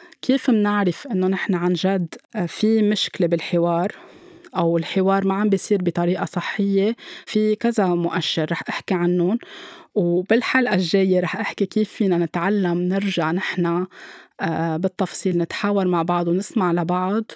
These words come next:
ونخلي المشكل يقطع بطريقة، آه، صحية. إذا ما كان في حوار أبدًا، يعني مثل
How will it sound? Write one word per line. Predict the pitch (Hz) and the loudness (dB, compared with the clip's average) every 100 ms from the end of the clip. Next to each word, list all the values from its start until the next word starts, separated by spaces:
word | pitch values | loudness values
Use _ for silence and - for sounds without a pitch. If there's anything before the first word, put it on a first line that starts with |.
| _ | _
ونخلي | 196 175 185 240 247 | -2 -2 0 2 2
المشكل | 220 196 208 - 185 | 4 2 0 -2 0
يقطع | 190 - 185 | 0 -2 -2
بطريقة، | 170 175 175 175 185 180 170 170 - - - - - | 0 0 0 0 0 0 -2 -2 -6 -18 -20 -14 -4
آه، | 170 165 | -2 -2
صحية. | 160 - - 139 139 175 - _ _ _ _ _ _ - - - - - | -2 -6 -6 -4 -4 -6 -12 _ _ _ _ _ _ -20 -20 -20 -20 -6
إذا | 196 202 190 | -2 0 2
ما | 226 | 0
كان | - 262 | 0 0
في | - - | 0 -4
حوار | 196 196 196 | 0 0 0
أبدًا، | - 175 175 | 0 -2 0
يعني | 175 156 175 | 0 2 0
مثل | 202 | -2